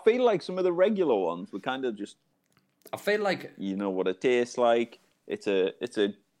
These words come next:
Speaker 1: it's a generic pale ale, but
Speaker 2: I feel like in probably
Speaker 1: Uh,
Speaker 2: episode, like,
Speaker 1: dig it.
Speaker 2: twelve or something, you had a Sputnik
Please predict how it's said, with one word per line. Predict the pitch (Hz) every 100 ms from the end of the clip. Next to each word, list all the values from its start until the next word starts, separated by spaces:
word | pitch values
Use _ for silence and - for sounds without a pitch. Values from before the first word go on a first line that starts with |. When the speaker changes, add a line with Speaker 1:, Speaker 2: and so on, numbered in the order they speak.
| _
Speaker 1:
it's | - 123
a | 147
generic | 123 143 151 151 147 -
pale | 147 127 139
ale, | 143 90 - -
but | 131 95 - _ _ _ _
Speaker 2:
I | -
feel | 156 196
like | 185 147
in | 139 139
probably | - 151 147 143
Speaker 1:
Uh, |
Speaker 2:
episode, | 143 139 147 131
like, | 123 117
Speaker 1:
dig | - 196
it. |
Speaker 2:
twelve | 165 143 90 85 -
or | 98
something, | - 92 90
you | 92
had | 98 113
a |
Sputnik | 117 - 139 - 95